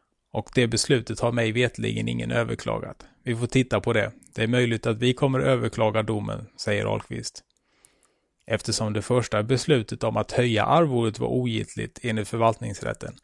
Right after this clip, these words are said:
måste med nödvändighet beslutet om att sänka dem också vara ogiltigt. Något överklagande ska inte ske.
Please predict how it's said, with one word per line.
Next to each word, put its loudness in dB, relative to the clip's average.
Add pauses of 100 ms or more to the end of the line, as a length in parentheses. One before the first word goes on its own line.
(300)
måste 0
med 2
nödvändighet 2
beslutet -2
om -2
att 0
sänka 0
dem -2
också -2
vara -2
ogiltigt. -6 (480)
Något -2
överklagande 0
ska -4
inte -6
ske. -6